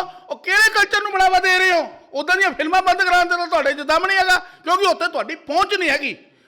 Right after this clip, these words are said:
ਉੱਥੇ ਤੁਹਾਡੀ ਔਕਾਤ ਨਹੀਂ ਹੈਗੀ। ਤੁਹਾਡੀ ਔਕਾਤ ਹੁਣ ਦੂਜੇ ਪਾਸੇ ਆ ਜਾਓ। ਗੱਲ ਕਰਦੇ ਆਪਾਂ ਅੱਜ ਪੰਜਾਬ ਦੀ।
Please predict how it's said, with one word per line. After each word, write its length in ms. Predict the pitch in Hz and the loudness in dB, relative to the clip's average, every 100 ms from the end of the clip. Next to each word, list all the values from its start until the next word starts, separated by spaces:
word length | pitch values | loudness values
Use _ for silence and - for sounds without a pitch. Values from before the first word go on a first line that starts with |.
| - | -8
ਉੱਥੇ 300 | 269 262 359 | -6 0 0
ਤੁਹਾਡੀ 240 | 339 285 392 | 0 2 2
ਔਕਾਤ 460 | 330 302 370 415 | 2 4 2 2
ਨਹੀਂ 140 | 440 403 | 0 2
ਹੈਗੀ। 320 | 349 392 262 - - _ _ _ _ _ _ - | 2 2 0 -6 -20 _ _ _ _ _ _ -12
ਤੁਹਾਡੀ 300 | 180 214 370 | -8 -2 0
ਔਕਾਤ 360 | 339 320 320 | 2 0 0
ਹੁਣ 140 | 285 330 | -2 -4
ਦੂਜੇ 240 | 330 339 | 0 2
ਪਾਸੇ 280 | 294 277 233 | 2 0 -2
ਆ 80 | 165 | -2
ਜਾਓ। 160 | 127 - _ _ _ 151 | -6 -16 _ _ _ -2
ਗੱਲ 180 | 262 381 | 2 2
ਕਰਦੇ 320 | 339 311 311 | 0 -2 0
ਆਪਾਂ 240 | 302 302 294 | 0 0 -4
ਅੱਜ 100 | 294 | -2
ਪੰਜਾਬ 480 | 254 226 190 160 | -6 -2 -2 -4
ਦੀ। 100 | 131 | -12